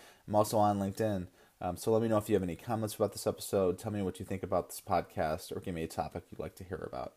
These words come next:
This podcast is on all of the major, uh, pla-, platforms for podcasts, iTunes, Google Play, Stitcher, Pocket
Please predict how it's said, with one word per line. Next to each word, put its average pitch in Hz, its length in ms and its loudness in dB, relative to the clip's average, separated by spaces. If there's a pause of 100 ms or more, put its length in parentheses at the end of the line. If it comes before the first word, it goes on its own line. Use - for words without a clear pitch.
(640)
This - 120 -14
podcast 101 520 6
is 95 100 -8
on 85 180 2
all 110 260 10
of 95 100 6
the 95 80 2
major, 85 600 -2 (400)
uh, - 60 -14
pla-, 87 460 4 (100)
platforms 92 600 2
for - 160 -2
podcasts, 92 760 0
iTunes, 95 540 -2
Google 110 260 2
Play, 101 300 2
Stitcher, 101 460 -2
Pocket - 400 0